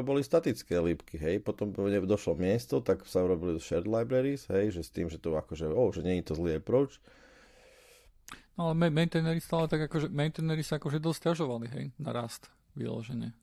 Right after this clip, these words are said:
Speaker 2: Hej, akože aspoň na tom, na tom
Speaker 1: Mhm.
Speaker 2: meetupe, hej, akože.
Speaker 1: A, a dôvod bol aký?
Speaker 2: No, že toto, že,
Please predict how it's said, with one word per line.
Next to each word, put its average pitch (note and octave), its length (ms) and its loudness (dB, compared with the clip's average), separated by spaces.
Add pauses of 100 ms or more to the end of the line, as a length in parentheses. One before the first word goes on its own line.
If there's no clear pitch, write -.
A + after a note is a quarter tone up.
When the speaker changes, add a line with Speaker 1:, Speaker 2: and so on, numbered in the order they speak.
(160)
Speaker 2:
Hej, B2+ 160 -2
akože C3+ 160 4
aspoň C3 220 2 (180)
na B2+ 160 2
tom, B2 240 2 (320)
na A#2+ 80 2
tom B2 160 0
Speaker 1:
Mhm. B2 80 2
Speaker 2:
meetupe, B2 320 2 (160)
hej, B2 160 -4
akože. A2+ 400 -10 (560)
Speaker 1:
A, F2 40 0 (760)
a - 80 -2
dôvod A#2 320 2
bol B2+ 160 6
aký? - 160 -4
Speaker 2:
No, F#3+ 160 2
že F#3+ 80 0
toto, F3+ 320 0 (240)
že, C#3 240 -2